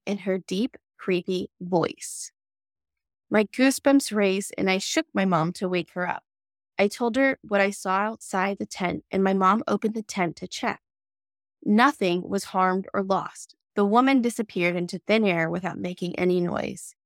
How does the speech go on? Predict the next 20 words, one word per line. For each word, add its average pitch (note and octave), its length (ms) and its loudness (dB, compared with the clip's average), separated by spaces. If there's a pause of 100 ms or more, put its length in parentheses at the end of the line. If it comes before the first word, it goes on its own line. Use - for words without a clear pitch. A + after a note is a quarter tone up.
(280)
How G3 160 4
was A3+ 160 2
that B3+ 180 2
even F#3+ 340 -4
possible? - 720 -2 (880)
Then G#3 280 2
the D4 60 8
next G#3+ 360 4
day, F3+ 320 0
without G3 320 0
any F#3+ 220 2
hesitation, G3+ 680 -6
we E3 120 -8
packed - 380 -4
our G#3 80 -2
bags F3+ 360 -2
and G3 160 -6
left F3 240 -4
the F#3+ 60 -8
forest. - 600 -6